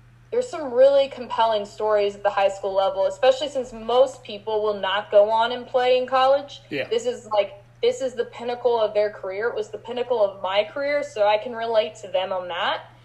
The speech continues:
Speaker 1: And they, they're really fighting, you
Speaker 2: Yeah.
Speaker 1: know, when it comes to high school, when it comes to college and professional, there's always some other goal in mind.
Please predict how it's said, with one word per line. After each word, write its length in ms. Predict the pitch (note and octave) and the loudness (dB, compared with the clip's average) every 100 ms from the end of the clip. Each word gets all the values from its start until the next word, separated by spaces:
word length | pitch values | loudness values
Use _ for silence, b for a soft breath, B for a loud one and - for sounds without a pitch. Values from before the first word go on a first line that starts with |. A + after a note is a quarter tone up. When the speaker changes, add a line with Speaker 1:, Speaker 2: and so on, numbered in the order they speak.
| b b _ _ | b b _ _
Speaker 1:
And 440 | A#3+ A#3+ A3+ G#3+ - - _ _ _ _ _ - | -2 0 0 -4 -10 -20 _ _ _ _ _ 0
they, 220 | C4 - | 0 2
they're 180 | B3 F4+ | 0 0
really 300 | D#4 F4+ G4+ | -2 -2 -2
fighting, 580 | G4 - C4+ G#4 F#4+ - - - - | -4 0 2 2 0 -4 -10 -20 -8
you 120 | A3 | -4
Speaker 2:
Yeah. 80 | A3+ | 0
Speaker 1:
know, 160 | B3 C#4 | 0 0
when 140 | D4+ | 0
it 160 | D4+ C#4+ | 0 0
comes 320 | F4 E4+ E4+ | -6 -6 0
to 100 | C#4+ | 0
high 240 | C#4 C#4+ | 2 0
school, 300 | D4 - C#4 | -4 -6 -6
when 120 | C4 B3+ | -2 -2
it 100 | B3+ | -2
comes 220 | C4 - | -6 -6
to 80 | G3+ | -14
college 580 | - C#4 C4+ B3+ - | 2 4 6 6 2
and 240 | A3+ G#3+ G3+ - | -8 -10 -12 -18
professional, 840 | - - G#4+ - D4+ C4+ C4 C4 C4 - - _ _ - | -10 -2 0 -2 -4 0 0 0 -6 -20 -20 _ _ 2
there's 200 | D#4 D4+ | 4 6
always 300 | D4+ F4+ D4+ | 4 2 -2
some 220 | - D4+ | -2 2
other 220 | C#4 B3+ | 4 4
goal 400 | - A#3 A3 C4 | 2 2 4 4
in 120 | C4+ C#4 | 4 2
mind. 440 | D4 D#4+ E4 | 0 0 -2